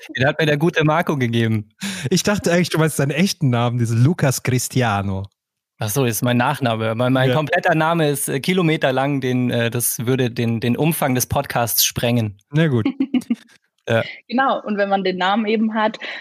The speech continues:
Speaker 3: äh, sollte man darauf achten, dann so langsam sein Profil aufzubauen. Und wir empfehlen unseren Mädels wirklich immer, alle Bereiche von Instagram zu nutzen. Also sprich, äh,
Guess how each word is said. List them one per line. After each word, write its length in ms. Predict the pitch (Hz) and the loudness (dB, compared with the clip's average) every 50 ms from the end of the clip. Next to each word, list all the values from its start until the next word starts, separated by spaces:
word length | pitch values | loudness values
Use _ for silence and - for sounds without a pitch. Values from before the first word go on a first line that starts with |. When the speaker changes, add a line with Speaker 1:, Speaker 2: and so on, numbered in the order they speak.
| - - - | -16 -6 -2
Speaker 3:
äh, 320 | - 220 214 208 208 214 | 0 2 2 4 2 2
sollte 200 | 214 226 220 214 | 2 0 0 0
man 160 | 220 214 202 196 | 0 0 0 0
darauf 220 | 214 202 196 202 - | 0 -2 -2 -2 -2
achten, 640 | - 202 208 - - _ - 233 226 233 233 233 214 | -2 -4 -4 -4 -8 _ -2 0 2 2 2 2 2
dann 240 | 202 202 208 196 202 | 2 0 0 0 -2
so 80 | 214 | 0
langsam 340 | 190 190 196 208 - 214 214 | 0 0 0 0 -2 -2 0
sein 180 | 208 202 202 208 | 2 0 0 0
Profil 360 | - - 220 - 285 277 247 | -2 -4 -2 0 0 0 2
aufzubauen. 680 | 151 156 180 - - - - 190 180 185 180 180 185 185 | 2 2 0 -2 -4 -6 -6 -4 0 0 0 0 0 -2
Und 200 | 185 185 - - | -2 -4 0 2
wir 180 | 220 226 - | 2 2 2
empfehlen 440 | 196 214 208 - - 214 233 233 220 | 2 0 -2 -2 -2 -2 0 0 0
unseren 420 | 185 202 196 196 202 202 202 190 | -2 -4 -2 -2 -2 -2 -4 -4
Mädels 580 | 190 202 208 202 202 202 202 208 - - - 190 | 0 0 2 2 2 2 0 -2 -4 -8 -6 -4
wirklich 380 | 202 208 202 - 208 202 - - | -2 -2 -2 -2 -4 -4 -4 -4
immer, 460 | - 214 226 226 226 233 240 247 262 - - - - - - - - _ | -2 0 0 2 2 2 2 0 0 -2 -6 -12 -14 -14 -14 -16 -8 _
alle 380 | 185 208 214 233 233 240 240 | -2 0 2 2 2 2 2
Bereiche 420 | 233 214 190 190 190 202 - - - | 0 0 0 0 0 0 -2 -4 -4
von 100 | 214 - | -2 0
Instagram 500 | - 208 202 - - 185 190 190 202 - | 0 0 0 0 0 0 0 0 0 -4
zu 140 | - - | -4 -2
nutzen. 540 | 190 175 175 180 - - 165 160 160 160 156 | 0 0 -2 -2 -6 -6 -4 -2 -2 -2 -2
Also 300 | - - 175 180 185 180 | 0 -2 -2 -2 -2 -2
sprich, 420 | 175 - - - 196 208 196 - _ _ | -4 -4 -2 -2 -2 -2 -2 -4 _ _
äh, 220 | 196 196 190 190 | 0 2 2 2